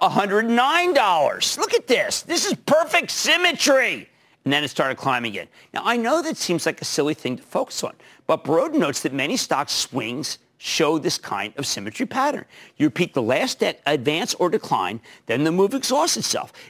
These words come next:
If that sounds really stupid and obvious, I agree.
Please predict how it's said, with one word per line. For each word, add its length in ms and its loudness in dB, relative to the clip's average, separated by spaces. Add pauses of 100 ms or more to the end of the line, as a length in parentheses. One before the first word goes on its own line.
If 100 -4
that 160 0
sounds 280 0
really 280 2
stupid 580 -4
and 240 -2
obvious, 480 -2 (100)
I 300 0
agree. 460 0